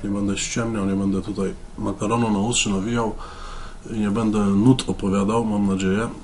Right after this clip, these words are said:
Chciałem wam opowiedzieć o bitwie pod, e, Azincourt, która to bitwa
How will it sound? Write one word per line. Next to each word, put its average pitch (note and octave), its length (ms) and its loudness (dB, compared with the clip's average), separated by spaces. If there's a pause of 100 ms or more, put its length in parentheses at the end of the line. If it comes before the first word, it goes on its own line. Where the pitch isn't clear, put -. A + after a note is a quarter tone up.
(160)
Chciałem A2+ 300 -2
wam G#2+ 200 0
opowiedzieć G2+ 760 -2
o G2+ 320 -2 (1400)
bitwie G#2+ 400 -2
pod, F#2+ 440 -4
e, G2+ 360 -2
Azincourt, G#2 580 2 (2250)
która A2 300 0
to G2+ 120 0
bitwa A2+ 560 0